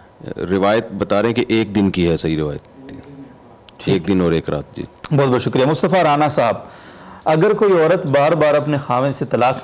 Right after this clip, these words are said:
Speaker 2: مانگتی ہے اور، آ، لیکن خاوند طلاق نہیں دینا چاہتا، تو کیا حکم ہے شرعی طور پر خاوند کے لیے؟
Speaker 1: صحیح حدیث سے یہ بات ثابت ہے کہ رسول اللہ صلی اللہ علیہ وسلم نے ارشاد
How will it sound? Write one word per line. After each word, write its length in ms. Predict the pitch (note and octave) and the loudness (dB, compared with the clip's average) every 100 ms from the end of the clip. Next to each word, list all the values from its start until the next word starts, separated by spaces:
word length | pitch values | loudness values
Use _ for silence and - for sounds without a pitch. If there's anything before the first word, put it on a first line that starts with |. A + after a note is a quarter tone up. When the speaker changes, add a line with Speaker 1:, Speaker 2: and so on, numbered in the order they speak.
| A#2 | -6
Speaker 2:
مانگتی 400 | B2 A2+ B2+ G#2+ | -6 -4 -4 -4
ہے 140 | G2+ - | -6 -8
اور، 220 | B2 G#2 | -4 -2
آ، 540 | G2+ G2+ G2 G2 - A2+ | 0 0 0 -2 -12 -4
لیکن 260 | A2 A#2 A2 | -4 -2 -4
خاوند 340 | A2+ A2+ A#2 | -2 -2 -2
طلاق 280 | A2 A2 G#2+ | -2 -2 -2
نہیں 140 | B2+ | -2
دینا 220 | B2 B2 | -2 -2
چاہتا، 360 | A#2 A#2+ A2+ A#2 - - - - - | -2 -4 -2 -6 -8 -18 -20 -20 -16
تو 80 | - | -12
کیا 200 | A#2+ D3 | -4 -2
حکم 260 | C3 A2+ A2 | -2 -2 -6
ہے 60 | |
شرعی 220 | G#2+ G#2 G2+ | -8 -8 -8
طور 180 | G2 | -8
پر 140 | F#2+ G2+ | -8 -10
خاوند 360 | - G#2 - | -12 -14 -14
کے 60 | - | -18
لیے؟ 160 | - - - | -20 -20 -8
Speaker 1:
صحیح 380 | - G2 A2+ | -4 0 2
حدیث 240 | G#2+ A#2 B2 | 2 2 2
سے 120 | C3 | 2
یہ 120 | A2+ | 2
بات 200 | G#2 G2 | 2 0
ثابت 360 | - F2+ F#2 G2 | 0 0 0 0
ہے 100 | G#2+ | 0
کہ 80 | A2+ | 0
رسول 320 | G2+ A2 G#2+ | 0 0 0
اللہ 300 | F#2 G2 G2+ | 2 2 2
صلی 180 | - F#2 | 0 -2
اللہ 320 | F#2 F#2+ F#2 | 0 0 2
علیہ 160 | F#2 F2 | 2 0
وسلم 360 | - F2+ F#2 | 0 0 0
نے 80 | F2 | 0
ارشاد 280 | E2 F#2+ | 0 -2